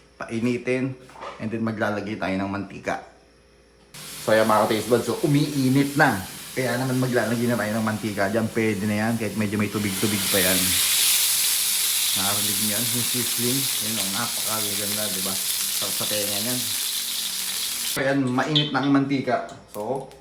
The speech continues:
syempre, gagawin natin. Prito muna natin ang tokwa. Mga ka-taste buds,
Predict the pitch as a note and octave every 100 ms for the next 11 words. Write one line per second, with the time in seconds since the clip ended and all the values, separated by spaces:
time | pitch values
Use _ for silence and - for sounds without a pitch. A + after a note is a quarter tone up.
0 | - F#2+ F#2+ A#2+ F#2+ F#2+ G2+ G2+ G2 C3+
1 | C#3+ C#3 G2+ G#2+ G#2+ G#2+ G2 G2+ G2 G2
2 | F#2+ A#2 G#2+ - - - - - - -
3 | - - - - - - - - - -
4 | - - - - - - - - - -
5 | - - - - - - - G#2+ G2 A#2
6 | B2 A#2+ B2+ C3 A2